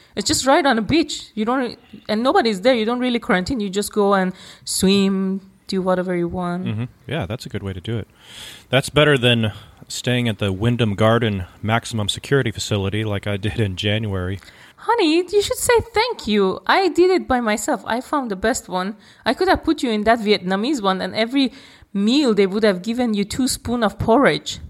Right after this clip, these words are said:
Speaker 2: You know what? I, I would rather do that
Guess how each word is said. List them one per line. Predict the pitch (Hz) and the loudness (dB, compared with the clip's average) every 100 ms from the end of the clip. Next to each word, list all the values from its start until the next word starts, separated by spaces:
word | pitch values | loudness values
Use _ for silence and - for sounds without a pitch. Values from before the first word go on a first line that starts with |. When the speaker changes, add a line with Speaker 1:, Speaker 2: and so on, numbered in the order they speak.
| - - - _ _ _ _ - | -18 -20 -20 _ _ _ _ -10
Speaker 2:
You | 185 | -4
know | 165 | 0
what? | 143 156 - _ - | 2 2 -2 _ -10
I, | 131 143 | -6 -2
I | 135 156 | 0 2
would | 165 123 | 0 0
rather | 135 147 143 | 0 0 -2
do | 120 127 | -4 -6
that | 110 113 92 | -4 -4 -6